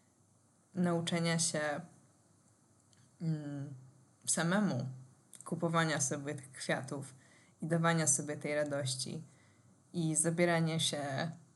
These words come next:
samemu na, w tańce, jest to, że nie mamy tych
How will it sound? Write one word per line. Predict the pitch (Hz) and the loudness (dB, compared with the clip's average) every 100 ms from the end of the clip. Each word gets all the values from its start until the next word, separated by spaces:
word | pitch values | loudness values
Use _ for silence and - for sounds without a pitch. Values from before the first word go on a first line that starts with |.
| - | -2
samemu | - 165 160 147 147 | 2 2 2 0 -4
na, | 156 - - | -8 -10 -16
w | - - | -20 -2
tańce, | 170 147 143 - 202 - - _ - - _ - - _ - - | 0 0 0 -2 -2 -6 -20 _ -20 -20 _ -20 -20 _ -4 2
jest | 196 - - | 4 4 4
to, | 160 202 | 4 4
że | 202 202 180 180 180 185 185 - _ _ _ - | 2 2 4 6 4 2 -2 -14 _ _ _ 2
nie | 196 | 4
mamy | 208 208 202 202 | 6 6 6 2
tych | - 185 - - | 0 -2 -4 -12